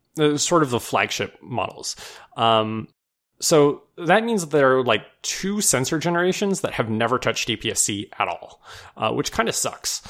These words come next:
Um, let's park that on one side and let's go talk about image processors for a while. Uh, all of the mirrorless cameras which had the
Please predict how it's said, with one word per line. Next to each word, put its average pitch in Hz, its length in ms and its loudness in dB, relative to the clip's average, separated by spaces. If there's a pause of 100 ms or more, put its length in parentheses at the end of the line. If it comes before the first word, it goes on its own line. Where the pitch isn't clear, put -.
(480)
Um, 113 500 0 (720)
let's 220 140 2
park 254 240 2
that 156 200 4
on 156 140 2
one 123 160 4
side 226 240 2
and 156 100 2
let's 170 200 2
go 175 100 2
talk 160 220 2
about 143 180 2
image 151 240 2
processors 113 540 -2
for 120 160 -6
a 107 40 -10
while. - 320 -10 (600)
Uh, 127 320 0 (320)
all 220 260 4
of 226 120 4
the 208 60 4
mirrorless 180 460 4
cameras 147 520 0
which 120 400 -4 (160)
had 127 260 0
the 127 180 -6